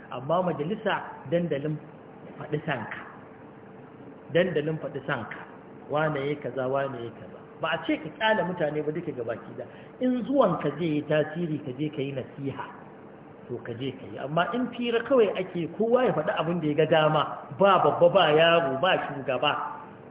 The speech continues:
to, wannan ba majalisar ka ba, ba wajen zaman ka ba. A matsayin ka na mutumin da ke son ya samu hutu a rayuwa, kuma ya tsira a duniya, ya tsira a lahira. Innal uzlata an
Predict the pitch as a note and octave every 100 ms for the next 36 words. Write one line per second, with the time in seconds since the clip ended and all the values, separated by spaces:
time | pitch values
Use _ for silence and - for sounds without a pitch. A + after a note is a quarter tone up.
0 | - - C3 C#3+ E3+ C#3+ B2 C3 D3 -
1 | C3 A#2 A2 G#2+ A#2+ B2 C3+ C#3 C3+ C#3
2 | - A2+ G2 F2+ - - - - - -
3 | C#3+ D3+ D#3+ D#3 C3+ C#3+ C3 D#3 D3+ A#2+
4 | A2+ A#2+ - C#3 A2 A#2 B2+ D3 C#4+ A#3+
5 | A3+ - E3 C#3+ C#3+ G3+ G3+ - - -
6 | E3 F3+ D3+ - F#3 F3+ F#3 D#3 D3+ D#3+
7 | D3 - C#3+ C#3 A#2+ A#2 A2+ A2+ F2+ -
8 | - - - - - - - - - -
9 | - F3 F#3+ F3 D3+ D#3 E3+ D#3+ F3 D#3
10 | D#3